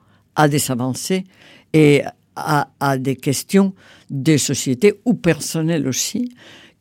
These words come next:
que je pense en France, d'après ce que j'entends et ce que je vois, il y a toujours une façon implicite d'en parler parce que, euh,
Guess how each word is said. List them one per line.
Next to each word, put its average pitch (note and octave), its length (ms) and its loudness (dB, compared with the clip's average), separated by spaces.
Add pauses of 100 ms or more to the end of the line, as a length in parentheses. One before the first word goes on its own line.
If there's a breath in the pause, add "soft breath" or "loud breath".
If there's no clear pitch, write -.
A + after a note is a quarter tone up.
que G3+ 200 6
je F3 120 2
pense F3+ 340 -2
en C#3 120 -2
France, - 480 -4 (240)
d'après B2+ 520 -2 (140)
ce - 220 -6
que C3 160 -4
j'entends C3 400 -2
et C3+ 40 0
ce C#3 120 -6
que C3 160 -4
je A#2+ 120 -4
vois, D3+ 300 -4 (440 loud breath)
il E3 180 4
y E3 100 8
a E3 60 6
toujours E3 680 -2
une D3 220 0
façon E3 500 -4 (400 loud breath)
implicite F#3 640 0
d'en C#3 200 0
parler C#3+ 580 0 (320 soft breath)
parce C3+ 240 -2
que, F3 240 -2 (340)
euh, G2 40 -10